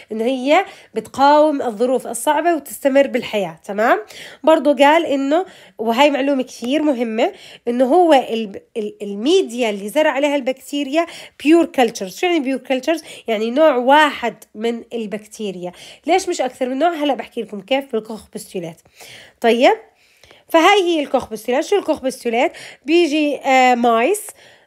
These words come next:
او ماوس، مايس جمع، اوكي، بيجي ماوس، هذا الماوس تعبان مريض، بناخذ منه عينه، هاي العينه بنروح على، هذا هو البترايدش، هي شايفينه؟ هذا البترايدش.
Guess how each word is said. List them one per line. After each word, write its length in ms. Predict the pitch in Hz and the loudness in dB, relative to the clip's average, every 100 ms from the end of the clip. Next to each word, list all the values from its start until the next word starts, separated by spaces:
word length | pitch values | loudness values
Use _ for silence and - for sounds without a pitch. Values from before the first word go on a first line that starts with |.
| _ _ _ 233 | _ _ _ -4
او 100 | 220 | -2
ماوس، 540 | 208 202 269 - - | -2 -2 -4 -8 -12
مايس 360 | 202 202 196 - | -6 -4 -6 -8
جمع، 300 | 180 180 277 - | -6 -4 -6 -8
اوكي، 280 | 294 - 226 | -8 -4 -2
بيجي 280 | 269 226 240 | -2 -2 0
ماوس، 360 | 220 247 277 | 0 0 0
هذا 140 | 294 240 | 0 0
الماوس 340 | 240 240 240 | 0 -2 -2
تعبان 500 | 220 185 185 190 330 - - - | -6 -4 -4 -4 -6 -10 -18 -4
مريض، 360 | 226 220 220 302 - _ 285 | 0 2 2 0 -4 _ 2
بناخذ 340 | 294 277 226 | 2 2 0
منه 240 | 233 226 | -2 0
عينه، 440 | 190 190 185 220 320 - - - | 0 -2 -2 -4 -6 -10 -10 2
هاي 180 | 311 | 4
العينه 320 | 277 269 262 247 | 4 2 0 -2
بنروح 460 | 233 240 262 - | 0 0 0 0
على، 260 | 233 214 175 _ _ - | -2 0 -4 _ _ -6
هذا 260 | 220 247 202 | 2 2 2
هو 220 | 240 214 | 0 0
البترايدش، 760 | 190 - - 208 180 170 - 208 | -2 -10 -4 -2 -2 -4 -6 -6
هي 140 | 170 | -6
شايفينه؟ 420 | 160 175 214 269 - - - | -10 -12 -8 -8 -10 -20 0
هذا 200 | 285 254 | 2 4
البترايدش. 540 | 220 214 220 185 180 | 0 -2 -2 -2 -8